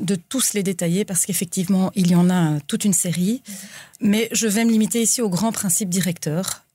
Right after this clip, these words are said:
euh, qui sont les suivants. Donc, je suis soit une entreprise seule qui veut faire appel à une demande d'aide à la recherche. Il existe toute une série de dispositifs pour ça. À côté de ça, on peut avoir un projet,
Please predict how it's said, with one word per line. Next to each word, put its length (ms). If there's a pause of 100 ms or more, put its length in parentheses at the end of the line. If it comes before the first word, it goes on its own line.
euh, 300
qui 140
sont 140
les 80
suivants. 460
Donc, 220
je 100
suis 220
soit 340
une 100
entreprise 640 (140)
seule 500 (220)
qui 100
veut 140
faire 200
appel 340 (120)
à 120
une 100
demande 320
d'aide 320
à 80
la 60
recherche. 500 (560)
Il 120
existe 420
toute 180
une 80
série 460
de 80
dispositifs 640
pour 220
ça. 200 (600)
À 80
côté 240
de 60
ça, 340
on 120
peut 160
avoir 300
un 80
projet, 560